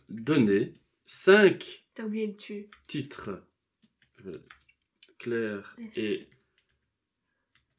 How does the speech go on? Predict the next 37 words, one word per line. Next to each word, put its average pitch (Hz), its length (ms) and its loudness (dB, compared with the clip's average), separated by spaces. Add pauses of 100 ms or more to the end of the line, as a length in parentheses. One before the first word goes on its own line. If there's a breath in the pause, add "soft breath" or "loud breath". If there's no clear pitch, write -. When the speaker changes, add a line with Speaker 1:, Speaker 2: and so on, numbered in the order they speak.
Speaker 1:
accrocheurs ? 101 840 -10
Oui, 135 240 8
il, 123 380 0
il - 60 -12
fait - 280 4
pas 151 100 8
attention 139 280 8
des 131 60 12
fautes 123 200 2
d'or-, 113 120 -4 (120)
d'orthographe, 120 460 0
donc 110 140 0
c'est - 80 -4
Speaker 2:
Ah, 240 60 2
on - 20 2
peut 226 80 -4
Speaker 1:
pratique. 247 180 0
Speaker 2:
en - 20 -4
faire 233 240 -8
plein, 254 180 -4
Speaker 1:
On 240 120 4
Speaker 2:
alors. 196 240 0
Speaker 1:
peut, 202 220 -4
ouais. - 80 -12 (800)
Pourrais-tu ? - 720 -8 (260)
Donc - 180 -20
on - 20 -20
va 95 100 -16
corriger 95 340 -16
quand 95 100 -14
même 92 140 -10
ça. 131 240 -10 (240)
Pourrais-tu 135 480 -2 (180)
me 123 120 4
donner 131 200 6
cinq 170 420 6
titres ? - 380 -8